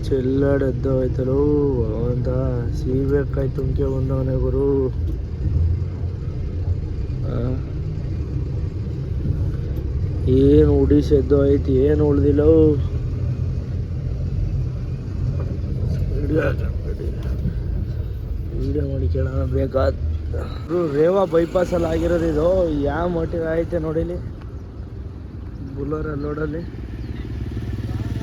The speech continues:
ಏನು ಉಳ್ದಿಲ್ವಲ್ಲ ಮರೆ ಬುಲರ. ಆ?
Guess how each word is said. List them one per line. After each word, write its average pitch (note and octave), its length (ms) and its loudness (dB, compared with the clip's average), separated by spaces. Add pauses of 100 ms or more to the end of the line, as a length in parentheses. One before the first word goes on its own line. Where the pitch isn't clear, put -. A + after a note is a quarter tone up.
(480)
ಏನು F3 540 2
ಉಳ್ದಿಲ್ವಲ್ಲ D3 440 2
ಮರೆ C3 340 -2
ಬುಲರ. C3 420 -2 (2250)
ಆ? E3 100 6